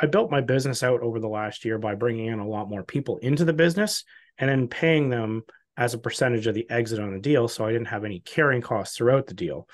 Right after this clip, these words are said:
But just like Ari was talking about in our previous podcast, was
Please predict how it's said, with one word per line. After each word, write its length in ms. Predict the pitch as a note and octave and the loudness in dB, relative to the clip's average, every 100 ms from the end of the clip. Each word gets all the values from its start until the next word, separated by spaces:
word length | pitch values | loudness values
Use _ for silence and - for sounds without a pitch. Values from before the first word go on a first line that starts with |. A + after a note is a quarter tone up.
| - - - - | -20 -20 -6 0
But 120 | F3+ | 2
just 220 | F#3 - | 4 4
like 280 | B3 F3+ - | 6 4 2
Ari 400 | A#2+ C3+ C#3 B2 | 4 6 6 6
was 300 | B2 B2 A#2+ - _ | 6 4 0 -6 _
talking 340 | - A#2+ A#2+ | 0 0 0
about 140 | A2 A2 | 0 0
in 40 | |
our 140 | G#2+ G#2 | -2 -4
previous 420 | - C#3 C3 G#2 | -2 0 0 -2
podcast, 680 | - G#2+ G2+ - G#2 A2 - | -2 -4 -2 -4 -4 -6 -6
was 180 | G#2 | -6